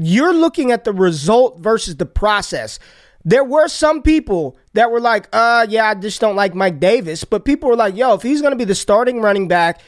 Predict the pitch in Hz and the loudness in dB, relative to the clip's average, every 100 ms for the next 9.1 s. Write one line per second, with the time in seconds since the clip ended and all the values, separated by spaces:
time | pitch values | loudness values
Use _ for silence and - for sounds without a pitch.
0 | _ - 240 311 202 220 269 269 190 185 | _ 0 2 2 0 0 0 0 -2 0
1 | 269 226 277 294 254 233 202 247 294 - | 0 2 0 0 -8 -4 0 0 0 -4
2 | 127 - _ 156 226 254 269 277 262 247 | -10 -12 _ -2 0 2 2 0 -2 -8
3 | 175 214 285 294 185 160 294 269 - - | -2 0 0 -2 -4 0 0 -2 -8 -16
4 | _ - 285 311 370 226 202 311 285 190 | _ 0 2 2 2 2 2 2 0 0
5 | 226 - 254 277 262 247 311 269 180 185 | -2 0 0 2 0 0 0 0 0 0
6 | 196 226 247 240 247 269 262 311 427 453 | -2 -4 -2 0 -2 -4 -2 -2 -2 -4
7 | 160 117 - 202 220 302 285 247 165 - | -6 -8 -4 0 2 0 -2 -4 -6 -8
8 | - - 160 277 - 277 277 247 220 214 | -20 -10 -4 -2 0 0 2 0 0 -2
9 | 156 | -4